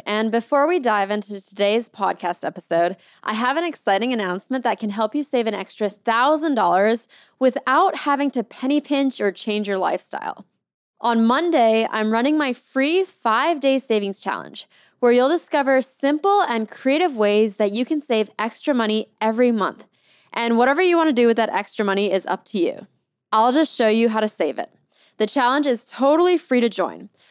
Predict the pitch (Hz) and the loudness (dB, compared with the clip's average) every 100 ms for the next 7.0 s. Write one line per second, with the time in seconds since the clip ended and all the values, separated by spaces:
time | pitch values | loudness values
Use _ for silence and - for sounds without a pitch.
0 | _ - 226 262 302 349 294 226 233 277 | _ 2 4 4 2 -2 -2 0 2 2
1 | 240 226 196 208 208 226 - 214 240 285 | 2 0 0 -2 0 -4 0 2 2 0
2 | 330 349 262 214 196 - - 269 302 302 | 0 0 0 0 -2 -8 -4 0 2 0
3 | - - 202 208 - - 98 - - _ | -6 -2 0 -2 -4 -4 -4 -4 -14 _
4 | _ _ _ _ 240 277 381 339 277 240 | _ _ _ _ 0 2 2 0 0 -2
5 | 226 208 - 359 392 - 247 226 226 214 | -4 -6 -4 -2 0 -2 -2 -2 -4 -6
6 | 214 - - 254 254 262 254 _ 180 127 | -8 -8 0 2 4 2 0 _ -2 -2